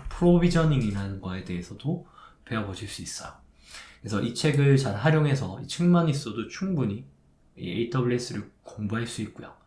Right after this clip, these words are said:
그리고 이제 이런 에이더블유에스 이런 기술들이 계속, 계속 조금씩, 조금씩 바뀌잖아요. 그래서 책이 나온, 나온 이 시점, 지금 이월 이십칠 일인데,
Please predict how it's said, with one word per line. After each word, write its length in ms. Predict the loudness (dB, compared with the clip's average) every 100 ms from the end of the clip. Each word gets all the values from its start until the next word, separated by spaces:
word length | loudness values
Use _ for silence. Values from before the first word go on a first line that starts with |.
| -20 -20 -20 -4
그리고 240 | 2 4
이제 200 | 4 4
이런 340 | 4 6 6
에이더블유에스 760 | 6 2 4 4 6 4 2 -2
이런 200 | -2 -4
기술들이 680 | -6 0 0 2 -2 -4 -6 _ _ _ _
계속, 240 | -2 0 2
계속 240 | 0 0
조금씩, 400 | -2 4 4 4
조금씩 300 | -2 -4 -6
바뀌잖아요. 760 | -10 0 2 2 0 -4 -6 -8 _ _ _ -18 -16 -4
그래서 440 | -2 0 2 0
책이 320 | 0 0 2 2
나온, 260 | 2 -2 -4 -10 _ -20 -20 -20 _ _
나온 300 | -4 -2 0
이 100 | 0
시점, 380 | -2 -4 -2 -4
지금 320 | -4 -4 -6
이월 340 | -2 -2 0 -2
이십칠 460 | -6 -6 0 4
일인데, 540 | 4 0 -2 -8 -10